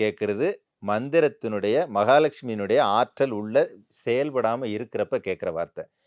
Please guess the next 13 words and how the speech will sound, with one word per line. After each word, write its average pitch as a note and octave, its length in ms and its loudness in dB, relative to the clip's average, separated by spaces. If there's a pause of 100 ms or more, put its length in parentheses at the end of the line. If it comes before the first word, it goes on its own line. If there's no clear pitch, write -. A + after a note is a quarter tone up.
(280)
கடன் F#2+ 300 -4
நூறு A#2 320 -4
வயசுலயும் A#2+ 320 -6
கூட C3 120 -2
அடையலாம். E2+ 420 -4 (680)
அடைஞ்ச B2+ 320 0
மறுநாளே A2+ 420 2
நீங்க A2+ 340 -4
இறந்தும் A#2 440 -4
போயிடலாம். E2 360 -6 (380)
ஆனா, F#2 640 -6 (600)
மகாலட்சுமிங்கிற F3+ 1000 2
அந்த C#3 200 0